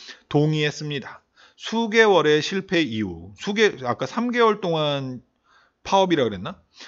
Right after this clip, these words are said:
자, it took only a few days, 그것은 단지 며칠이 걸렸습니다. 가주어, 진주어, to get an agreement, 합의를 가지는 게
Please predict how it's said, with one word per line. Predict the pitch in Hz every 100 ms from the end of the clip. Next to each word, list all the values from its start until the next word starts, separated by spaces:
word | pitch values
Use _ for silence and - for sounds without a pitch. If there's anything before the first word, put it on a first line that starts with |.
| -
자, | -
it | 139 156
took | 214 220 202
only | 185 165
a | 143
few | 160
days, | 127 104 131 _ -
그것은 | 135 135 160
단지 | 151 117 123 196 107
며칠이 | 104 120 - - 113 104 170 214 214
걸렸습니다. | - 113 120 120 - 131 120 - - _
가주어, | 113 120 123 135 185 233 233 _ _ -
진주어, | 131 135 117 101 156 _ _ _ _
to | 214
get | 185 170
an | 175 165
agreement, | 123 139 156 90 - _ _ _ _ _ _ _ _ -
합의를 | 185 180 185 190 185
가지는 | 120 104 135 123
게 | 80